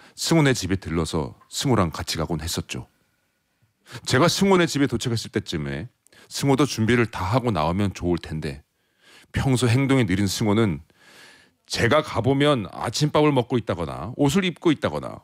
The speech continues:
머리를 말리고 있다거나 준비가 덜 되어 있을 때가 많아서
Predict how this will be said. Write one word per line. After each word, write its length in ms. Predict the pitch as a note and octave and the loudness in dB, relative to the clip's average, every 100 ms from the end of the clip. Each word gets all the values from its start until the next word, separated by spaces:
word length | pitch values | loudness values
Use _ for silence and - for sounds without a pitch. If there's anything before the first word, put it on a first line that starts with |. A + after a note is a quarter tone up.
| - | 0
머리를 340 | G#2 F3 G#3+ | 2 4 2
말리고 340 | F3+ D3+ D3 A2+ | 2 2 2 0
있다거나 420 | F#2 E2+ C#2 G1+ - - | -4 -8 -10 -14 -18 -8
준비가 380 | A#2+ B2+ C3+ | -2 2 2
덜 300 | A#2+ A#2+ C3+ | 4 4 4
되어 200 | B2 C3 B2 | 2 2 2
있을 160 | A2+ | -2
때가 160 | A#2 A2+ | -4 -2
많아서 480 | G2+ G2+ G#2 A#2 C#2 | -2 -2 0 -2 -2